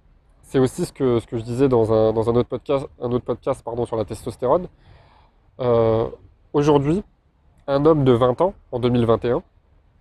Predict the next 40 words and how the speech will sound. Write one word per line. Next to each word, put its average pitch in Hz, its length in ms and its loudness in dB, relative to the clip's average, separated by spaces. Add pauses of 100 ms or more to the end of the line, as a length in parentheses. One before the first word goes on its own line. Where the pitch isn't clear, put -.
(120)
a 127 80 -4
cinquante 185 460 -4
pour - 220 -12
cent 165 180 0
de 120 80 0
testostérone 131 800 -2 (100)
en 117 140 -6
moins 127 300 2 (1160)
qu'un 131 200 -2
homme 156 220 2
du 120 220 -2
même 120 220 4
âge 160 340 0 (280)
il 123 120 -4
y 131 60 4
a 151 120 2 (120)
cinquante 165 380 -2
ans. 175 100 -8 (1900)
Inutile 160 380 -2
de 143 60 4
vous 120 160 2
préciser 143 460 -2
que - 100 -8
la 110 100 0
pornographie, 117 560 -2
elle 143 100 0
a 107 40 0
un 101 120 -2
gros 151 300 2
impact, 165 500 -2 (880)
euh, 117 380 2
et 117 160 2
un, 113 320 0 (520)
c'est 131 180 -2
une 127 200 0
grande 156 320 2
cause 202 300 2
de 123 100 2
tout 143 140 -6
ça. 180 180 -2